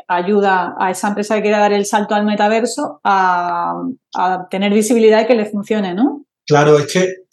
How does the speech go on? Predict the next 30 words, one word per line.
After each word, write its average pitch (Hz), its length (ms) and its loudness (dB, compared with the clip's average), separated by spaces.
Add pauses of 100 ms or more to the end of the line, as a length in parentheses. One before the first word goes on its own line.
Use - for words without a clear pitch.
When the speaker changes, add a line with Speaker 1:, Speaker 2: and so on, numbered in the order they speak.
(180)
Speaker 2:
hay 156 160 2
que 196 120 2
tener 202 320 2
el, 165 480 4
el 147 180 0
marketing 180 440 -2
metaverse, 190 840 0
eh, 143 720 2 (300)
cuando 139 260 0
tú 175 240 4 (220)
haces 190 260 0
la, 170 720 0 (480)
la 151 480 2
conceptualización, 151 1200 -2
¿no? 185 260 -4
Tú, 127 240 2
aquí 123 240 -4
hay 131 120 0
cosas, 147 360 -2
aspectos 139 560 -4
que 139 80 -4
pueden 127 180 -2
ser 123 300 -2
parecidos, 127 500 -2
¿no? 156 140 0
Que 139 120 -4
tú 131 160 -2
hagas, 135 280 0 (480)
"Oye, 139 340 2
hago, 147 540 2